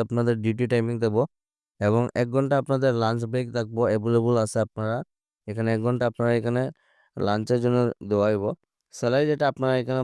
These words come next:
প্রথমত আপনারা এখানে ষাট হাজার টাকা স্যালারি পাইবা, will increase, আহ, after, আহ, তিন থেকে চার মাস। আপনাদের এখানে তিন থেকে চার মাসের পর আপনাদের কিন্তু স্যালারিটা আপনারা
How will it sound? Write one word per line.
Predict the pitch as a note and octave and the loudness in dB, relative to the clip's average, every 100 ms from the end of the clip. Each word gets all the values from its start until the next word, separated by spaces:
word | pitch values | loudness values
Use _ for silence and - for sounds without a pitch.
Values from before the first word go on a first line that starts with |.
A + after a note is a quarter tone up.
| B2 | -6
প্রথমত | B2 C3 C3 B2+ | -6 -2 0 0
আপনারা | B2 B2+ B2 | 0 0 0
এখানে | A#2+ B2+ | 0 -4
ষাট | - A#2 | -2 0
হাজার | B2 A#2 | 0 0
টাকা | B2 B2+ | 0 -2
স্যালারি | - A2+ A#2+ | -2 0 2
পাইবা, | A#2+ A2+ A#2+ E3+ _ _ _ _ _ _ | 2 0 -2 -4 _ _ _ _ _ _
will | - C3+ D3+ - - | 2 4 4 0 0
increase, | B2 B2 B2+ C#3+ D#3+ - - - - _ - | 2 2 2 2 2 -2 -8 -12 -16 _ -2
আহ, | A2 F#2+ | 2 2
after, | A#2 - C3+ | 0 0 -2
আহ, | C3+ _ A#2 A#2 A2+ | -2 _ 0 0 0
তিন | B2+ B2 | 0 0
থেকে | C3 C3 | 0 0
চার | C3+ B2+ B2+ | 0 0 0
মাস। | B2+ C#3 - | -2 -4 -8
আপনাদের | - B2+ B2 C3 B2+ | -6 -2 0 2 0
এখানে | B2 C3 D3 - _ _ _ - | 0 -2 -4 -8 _ _ _ 0
তিন | C#3 | 0
থেকে | C#3 D3 C#3+ | 2 0 0
চার | C3+ C3 | 0 0
মাসের | C3+ - C#3+ - | -2 -2 -2 0
পর | B2+ B2+ | 2 2
আপনাদের | A#2+ B2+ B2 B2+ B2+ | 2 0 0 0 0
কিন্তু | B2+ B2+ | -2 -2
স্যালারিটা | - A#2 B2+ B2+ | -2 0 2 0
আপনারা | B2+ B2+ B2+ | -2 0 2